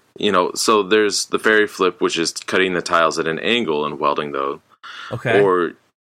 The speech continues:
Speaker 1: or I'm just doing straight cuts and
Speaker 2: Okay.
Speaker 1: stacking them like a micro billet. <laughs> I call it a micro billet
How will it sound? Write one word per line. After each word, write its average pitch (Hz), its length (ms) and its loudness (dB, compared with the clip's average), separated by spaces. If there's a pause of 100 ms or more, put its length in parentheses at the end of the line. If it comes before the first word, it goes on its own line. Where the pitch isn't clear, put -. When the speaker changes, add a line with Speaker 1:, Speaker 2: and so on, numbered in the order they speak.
(120)
Speaker 1:
or 92 280 4
I'm 101 200 2
just 98 180 -4
doing 80 200 -4
straight - 380 -2
cuts - 500 -6 (540)
and - 100 -2
Speaker 2:
Okay. 139 160 -2
Speaker 1:
stacking 85 320 -2
them 82 400 -2
like 92 160 0
a 87 60 0
micro 92 440 0
billet. 73 440 -2
<laughs> - 40 -20
I 87 140 -6
call 87 280 -2
it - 80 -2
a 73 40 -4
micro 82 320 -2
billet 80 400 -2